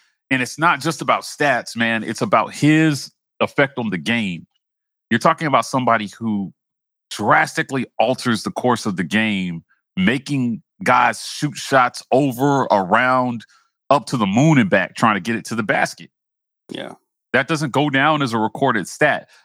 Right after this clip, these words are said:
Speaker 1: But if, I'm sure if we had, like, a, if P F F had a special stat for basketball where they recorded altered shots, Walker Kessler would be leading the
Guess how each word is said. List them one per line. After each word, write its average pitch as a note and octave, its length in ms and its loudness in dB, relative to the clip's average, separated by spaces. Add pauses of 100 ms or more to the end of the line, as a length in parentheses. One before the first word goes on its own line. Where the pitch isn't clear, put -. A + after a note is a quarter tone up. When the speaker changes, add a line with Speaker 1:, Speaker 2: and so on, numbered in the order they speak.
(100)
Speaker 1:
But A#2 120 2
if, A2 240 -2
I'm C3 240 2
sure E3+ 340 0
if G#2 100 -6
we E3 100 0
had, C#3+ 240 2
like, A#2 220 0
a, G2 200 0
if A2+ 160 0
P G3+ 240 2
F D3 200 2
F A#2 200 0 (420)
had A#2+ 180 4
a G2 40 0
special B2 520 -2
stat - 560 -2
for G#2+ 80 0
basketball G2 760 0
where F#2 120 0
they A#2+ 100 2
recorded B2 640 0
altered D3 460 2
shots, E3+ 440 0 (340)
Walker D#3 520 2
Kessler A#2 640 0
would A#2 360 -2
be A#2+ 140 -4
leading C3+ 680 0
the A2+ 240 -4